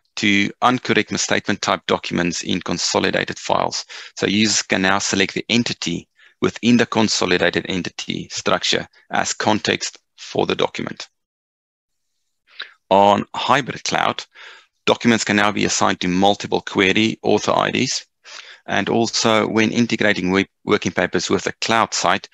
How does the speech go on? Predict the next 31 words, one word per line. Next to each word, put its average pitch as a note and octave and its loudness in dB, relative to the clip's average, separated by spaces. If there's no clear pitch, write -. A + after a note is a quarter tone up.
the G2+ 2
U G#2 4
R G2 4
L F#2 2
containing F2+ -2
the E2 -2
web G2+ -2
protocol, F#2 -2
H - -2
T - -4
T - -12
P - -2
or G1+ 0
H - -4
T - -6
T - -8
P G2+ -2
S, - -2
no G#2 2
longer F#2+ 2
prevent F2 -2
integration F2+ 0
until F#2 0
they F2+ 0
are F#2 0
fully F#2 -6
removed. - -8
Well, F2+ 0
manually F2 -2
removed, F2 -8
sorry. - -6